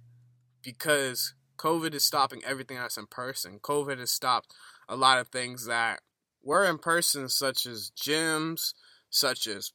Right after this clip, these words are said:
pools, things where you could learn in person. Those things are shut down. And so now we're stuck with remote learning, and people are adjusting to, "All right, how can I learn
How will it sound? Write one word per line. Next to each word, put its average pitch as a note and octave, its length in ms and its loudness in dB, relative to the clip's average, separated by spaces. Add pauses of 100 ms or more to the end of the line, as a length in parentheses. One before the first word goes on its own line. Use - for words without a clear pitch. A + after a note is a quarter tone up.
pools, D#3+ 800 2 (200)
things D3 300 2
where C#3+ 140 0
you C#3+ 160 -4
could A#2 180 -6
learn C3+ 480 0
in A#2+ 200 -8
person. D#3 720 0 (360)
Those A#3+ 220 8
things A3+ 260 0
are E3+ 80 0
shut - 300 4
down. E3 260 2 (1000)
And D#3 180 2
so C#3 640 6 (400)
now D#3 320 8
we're D#3+ 140 4
stuck - 320 2
with C#3+ 80 -4
remote C3 460 2
learning, C3 520 2
and A#2+ 140 -16
people D#3+ 400 -4
are C3 260 4
adjusting D3 720 0
to, B2 320 0 (380)
"All D3+ 120 10
right, D#3+ 140 8
how - 180 4
can A3+ 160 2
I G3 100 6
learn D#3 420 4